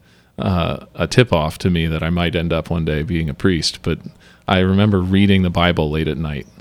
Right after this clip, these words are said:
Um, like, after my whole family would go to bed, I'd, like, start leafing through the Bible, and had several, uh, foundational experiences of, of Christ, especially in Eucharistic adoration in high school at, uh, Franciscan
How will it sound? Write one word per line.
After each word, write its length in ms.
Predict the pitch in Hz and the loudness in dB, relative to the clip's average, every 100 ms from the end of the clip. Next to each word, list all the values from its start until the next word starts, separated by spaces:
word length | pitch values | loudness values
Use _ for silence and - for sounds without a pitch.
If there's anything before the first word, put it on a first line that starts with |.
| - - | -20 -10
Um, 500 | - 104 85 76 65 98 - _ - | -2 0 0 -2 -6 -10 -18 _ -4
like, 140 | 95 | 0
after 280 | 90 87 95 | 0 2 0
my 160 | 90 85 | 0 -2
whole 160 | 92 92 | -2 -2
family 320 | - 90 82 | 0 0 0
would 100 | 85 | -2
go 120 | 85 | -2
to 80 | 82 | -2
bed, 280 | 85 80 78 | -2 -4 -4
I'd, 380 | 85 85 - - | -4 -6 -8 -4
like, 200 | 107 - - _ _ _ | -4 -4 -10 _ _ _
start 300 | - - 98 | -2 2 4
leafing 320 | 101 92 95 | 4 2 2
through 160 | 85 98 | 2 2
the 80 | 90 | 2
Bible, 540 | 87 85 85 82 82 | 0 0 0 0 0
and 220 | 80 82 - - - _ | -2 -6 -8 -20 -20 _
had 200 | 135 127 | 2 4
several, 680 | - 131 131 127 110 101 - - | 4 4 4 6 6 2 -2 -4
uh, 300 | 110 85 78 | 0 0 0
foundational 1080 | - 95 90 87 92 - 104 98 90 85 - | 2 4 4 2 2 2 2 2 0 -2 -4
experiences 760 | 95 - 95 92 90 - 92 | -8 -2 2 2 2 0 0
of, 360 | 87 82 82 - - | 0 -2 -6 -10 -4
of 160 | 95 | -4
Christ, 460 | - 90 92 104 - | -4 0 0 0 -2
especially 400 | 87 - 95 107 | -2 0 0 2
in 60 | 95 | 2
Eucharistic 440 | 95 101 90 95 | 2 0 0 -2
adoration 520 | 85 82 85 90 - 101 | -2 -2 -2 0 2 2
in 100 | 98 | 2
high 140 | 101 | 0
school 400 | 101 - 104 95 | 0 0 2 0
at, 200 | 92 85 - - - - _ - | -4 -8 -12 -20 -20 -20 _ -4
uh, 260 | 98 85 80 | 0 0 0
Franciscan 960 | - 92 87 98 - 95 90 87 87 | 2 2 2 0 0 0 2 0 -2